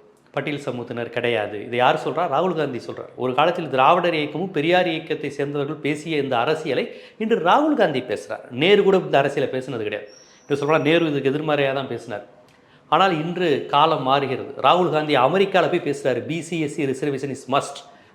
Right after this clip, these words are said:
அப்படின்னு அவர் அங்க போய் பேசியிருக்கார். இந்த அரசியல் தான் ஆர் எஸ் எஸ் பாஜகவை வந்து பதற செய்திருக்கு. மோடியை விமர்சனம் பண்ணது, ஐம்பத்தாறு இன்ச்சு எங்கன்னு கேட்டதெல்லாம் கூட அவங்க சகிச்சுக்கலாங்க.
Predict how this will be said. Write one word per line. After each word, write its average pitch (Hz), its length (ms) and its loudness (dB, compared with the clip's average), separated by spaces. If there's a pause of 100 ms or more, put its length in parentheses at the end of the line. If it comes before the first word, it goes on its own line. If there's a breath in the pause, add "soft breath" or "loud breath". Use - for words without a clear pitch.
அப்படின்னு 156 260 0
அவர் 165 180 2
அங்க 180 240 -2
போய் 208 200 -4
பேசியிருக்கார். - 480 -14 (880 soft breath)
இந்த 262 340 4
அரசியல் 233 440 4
தான் 233 180 6
ஆர் 196 220 8
எஸ் 202 140 0
எஸ் 185 240 -2
பாஜகவை 151 800 4
வந்து 147 200 -2 (100)
பதற 147 200 2 (100)
செய்திருக்கு. 107 340 -6 (120)
மோடியை 214 380 6
விமர்சனம் 190 400 0
பண்ணது, 180 260 2
ஐம்பத்தாறு 185 520 4
இன்ச்சு 185 240 2 (300 loud breath)
எங்கன்னு 180 400 0
கேட்டதெல்லாம் 175 440 6
கூட 214 160 4
அவங்க 185 200 2
சகிச்சுக்கலாங்க. 156 540 0